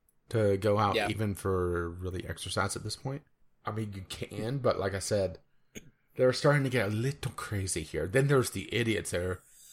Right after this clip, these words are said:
Speaker 1: going up and down the road all the time on, uh, side-by-sides and A T Vs. It's like, oh.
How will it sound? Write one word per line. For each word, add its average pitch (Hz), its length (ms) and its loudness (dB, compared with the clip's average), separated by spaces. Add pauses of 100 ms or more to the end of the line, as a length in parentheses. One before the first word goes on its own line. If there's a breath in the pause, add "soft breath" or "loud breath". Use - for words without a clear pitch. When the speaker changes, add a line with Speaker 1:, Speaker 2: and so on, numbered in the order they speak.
(120)
Speaker 1:
going 120 240 4
up 107 140 -2
and 110 100 -2
down 113 160 4
the 101 80 0
road 101 360 2
all 104 180 4
the 98 100 -2
time 98 260 0
on, 95 260 -6
uh, 107 200 2
side-by-sides 98 800 2
and - 140 -8
A 107 100 2
T 104 240 0
Vs. 107 460 0
It's - 200 -4
like, - 140 -8 (200)
oh. 73 140 -6